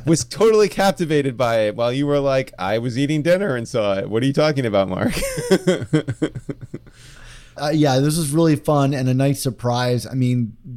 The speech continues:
Speaker 2: people have been talking about this thing for a while. I mean, that's the big thing is this, this movie is coming up soon, Mark. I mean, what is it? In,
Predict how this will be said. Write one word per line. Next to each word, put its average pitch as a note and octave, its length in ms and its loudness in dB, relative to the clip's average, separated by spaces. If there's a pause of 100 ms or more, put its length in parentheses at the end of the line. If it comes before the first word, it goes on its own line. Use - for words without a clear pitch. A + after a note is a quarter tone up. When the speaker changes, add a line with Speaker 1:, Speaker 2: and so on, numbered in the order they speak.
Speaker 2:
people D3 260 -2
have D3+ 80 4
been B2+ 140 0
talking B2+ 400 0
about A#2+ 280 0
this B2 140 -4
thing A#2 260 -2
for A#2 160 -4
a G#2+ 80 0
while. B2+ 680 0 (240)
I D#3 80 -4
mean, E3 100 4
that's G3+ 200 0
the D3 100 2
big F3 280 2
thing C3 200 0
is A2 280 -4
this, F3+ 280 0
this G3+ 340 -4
movie A3+ 320 0
is E3 80 2
coming F#3 400 0
up F3 200 -2
soon, D#3 540 0 (380)
Mark. C3 500 -2
I C3 60 -4
mean, C#3+ 240 0
what D#3+ 140 2
is B2 100 2
it? B2 140 -4
In, B2+ 200 -4